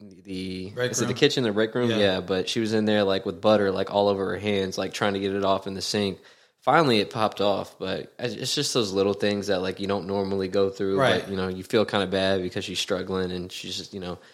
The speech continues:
Speaker 1: her body's not her own anymore, really.
Speaker 2: Well, I mean, I,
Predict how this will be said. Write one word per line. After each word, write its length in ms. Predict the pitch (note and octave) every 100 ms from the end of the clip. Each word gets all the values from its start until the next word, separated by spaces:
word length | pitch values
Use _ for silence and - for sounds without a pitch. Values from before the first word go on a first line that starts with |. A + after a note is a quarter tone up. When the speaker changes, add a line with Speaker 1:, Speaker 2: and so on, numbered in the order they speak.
| _ _ -
Speaker 1:
her 100 | B2+
body's 340 | B2 A#2+ A2
not 160 | G#2+ G2+
her 120 | G2
own 200 | F#2 F2
anymore, 380 | F2 F2 F2 F2
really. 280 | F2 E2+ - - _ _ - - - - - - _ _ _ _ _ _ _ _ _ _ _ _ _ _ _ _ _ _ - _ _ _ _ _ _ _ _ _ _
Speaker 2:
Well, 220 | A#2+ D3+ -
I 120 | C#3 C#3+
mean, 320 | D3 D3 C3 - _
I, 260 | C#3 C#3+ B2